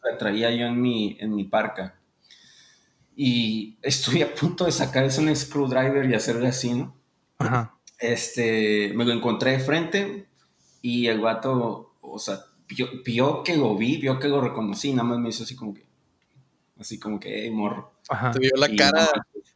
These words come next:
Speaker 3: brillando de emoción.
Speaker 2: Veo que me ves,
Speaker 1: Sí,
Speaker 2: dijo.
Speaker 1: güey. Simón. Luego, en, en, en otra ocasión, eh, este compa que hizo Batman, ¿cómo se llama? Ben Affleck, man.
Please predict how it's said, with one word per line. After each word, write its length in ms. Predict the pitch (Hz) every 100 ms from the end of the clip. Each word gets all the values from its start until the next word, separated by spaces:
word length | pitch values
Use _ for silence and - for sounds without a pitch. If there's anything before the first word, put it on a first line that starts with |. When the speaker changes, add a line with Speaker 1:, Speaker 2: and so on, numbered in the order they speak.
| -
Speaker 3:
brillando 720 | 139 147 139 143 143 160 160
de 100 | 156
emoción. 320 | 147 131 135 135
Speaker 2:
Veo 200 | 135 147
que 120 | 143
me 160 | 127
ves, 180 | 123 127
Speaker 1:
Sí, 60 | 120
Speaker 2:
dijo. 160 | 117
Speaker 1:
güey. 120 | 107 113 _ 427 480 554
Simón. 440 | 311 - - - - _ - 196 208
Luego, 360 | 127 123 - - _ -
en, 300 | 135 123 127
en, 180 | 117 113 120
en 140 | 117
otra 240 | 131 135
ocasión, 680 | 156 131 120 139 160 190 - -
eh, 880 | 127 123 120 113 110 107 104 101 - -
este 220 | 123 165
compa 280 | 170 165 170
que 100 | 151
hizo 340 | 135 131 156 127
Batman, 400 | 131 143 143 143
¿cómo 160 | 185
se 120 | 185
llama? 440 | 160 165 151 131 -
Ben 200 | 127 135
Affleck, 340 | 143 139 120 104
man. 200 | 95